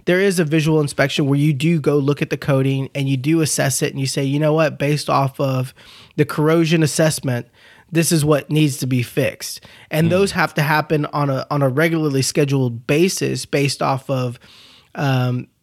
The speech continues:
Speaker 1: you know, bessie, bessie regulations
Speaker 2: Right,
Speaker 1: offshore.
Speaker 2: right.
Speaker 1: And
Speaker 2: Yeah.
Speaker 1: so instead of having to send somebody to swing off the,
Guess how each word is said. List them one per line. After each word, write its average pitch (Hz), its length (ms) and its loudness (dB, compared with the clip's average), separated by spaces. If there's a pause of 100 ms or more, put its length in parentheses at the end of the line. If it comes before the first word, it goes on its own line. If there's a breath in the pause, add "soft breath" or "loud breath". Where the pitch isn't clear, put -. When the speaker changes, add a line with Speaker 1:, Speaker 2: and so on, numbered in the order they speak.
Speaker 1:
you 151 100 0
know, 120 80 2
bessie, 139 720 -2
bessie 160 280 0
regulations 135 800 -2
Speaker 2:
Right, - 140 0
Speaker 1:
offshore. 160 340 0
Speaker 2:
right. 82 160 -10 (400 loud breath)
Speaker 1:
And 165 120 0
Speaker 2:
Yeah. 170 60 -2
Speaker 1:
so 180 220 2
instead 175 300 -2
of 180 60 2
having 180 260 2
to 156 80 0
send 190 280 0
somebody 160 400 0
to 156 180 -2
swing 175 460 0
off 165 360 0
the, 151 160 0